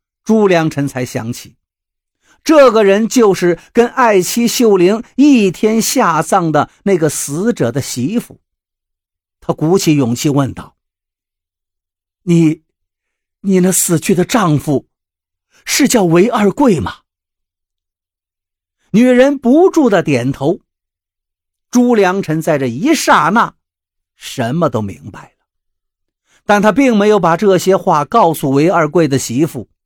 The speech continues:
他只是说了，以后他要供两个孩子读书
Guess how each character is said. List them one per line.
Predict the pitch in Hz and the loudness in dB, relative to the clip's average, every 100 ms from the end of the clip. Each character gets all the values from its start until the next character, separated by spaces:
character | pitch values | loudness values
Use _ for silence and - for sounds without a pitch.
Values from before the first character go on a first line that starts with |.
| _ _ _ _ | _ _ _ _
他 | - 220 | -2 0
只 | 202 180 | 2 0
是 | 196 | 0
说 | - 254 240 | 0 2 2
了， | 170 - _ _ _ _ _ | 0 -8 _ _ _ _ _
以 | 180 208 | 0 2
后 | 202 247 - _ _ _ | 2 0 0 _ _ _
他 | - 202 | -2 2
要 | 202 | 2
供 | 165 202 214 | 0 2 2
两 | 196 143 | 2 0
个 | 151 | -2
孩 | 156 156 165 | -2 -2 -2
子 | 180 143 | -4 -6
读 | 151 294 | -2 0
书 | 269 311 311 - | 4 4 2 -2